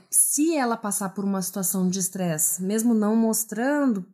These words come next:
pode sim vir a, a, a atrapalhar a produção de leite. Então, não dá pra fazer isso num período de um, uma semana, dez dias. A, a família, os parentes vão ter que entender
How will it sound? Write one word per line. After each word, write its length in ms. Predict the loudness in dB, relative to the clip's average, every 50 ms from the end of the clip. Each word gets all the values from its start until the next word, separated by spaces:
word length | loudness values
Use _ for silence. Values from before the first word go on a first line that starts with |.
| _ _ _
pode 380 | -2 0 0 0 0 0 -2
sim 380 | -2 -2 -2 -2 0 0 0 0
vir 280 | 0 -2 -2 0 0
a, 300 | 0 0 -2 -2 -4 -6 -8
a, 360 | -8 -6 -6 -6 -8 -8 -8
a 20 |
atrapalhar 480 | -8 -6 -8 -8 -6 -4 -4 -4 -4 -4
a 40 | -4
produção 360 | -6 -8 -6 -6 -6 -4 -4
de 100 | -4 -4
leite. 400 | -4 -4 -2 -4 -4 -4 -6 -8
Então, 240 | -8 -6 -4 -4 -2
não 200 | -2 -2 -4 -4
dá 120 | -6 -6
pra 140 | -6 -8 -10
fazer 300 | -10 -10 -8 -6 -4 -4
isso 260 | -4 -4 -4 -4 -4
num 80 | -4 -4
período 340 | -4 -4 -4 -4 -4 -4 -4
de 240 | -4 -4 -4 -2 0
um, 240 | 0 0 0 -2 -4 -6 -12 -20 -20 -20 _ _
uma 140 | -4 -4 -2
semana, 640 | 0 -2 -2 -2 0 0 2 2 2 0 0 0 -2 -2 -2
dez 260 | -4 -4 -4 -4 -4
dias. 260 | -6 -8 -10 -12 -14 -16
A, 580 | -14 -12 -8 -6 -6 -6 -8 -10 -14 -12 -10 -8
a 40 | -8
família, 1000 | -4 -4 -2 0 2 2 2 2 0 0 0 0 0 0 0 0 0 2 0 0
os 300 | 0 -2 -4 -4 -4 -6
parentes 420 | -4 -4 -2 -2 -2 -2 -4 -4
vão 180 | -4 -4 -4 -2
ter 140 | -2 -4 -4
que 160 | -4 -2 0
entender 800 | 0 0 0 0 -2 -2 0 0 2 2 0 0 0 -2 -4 -8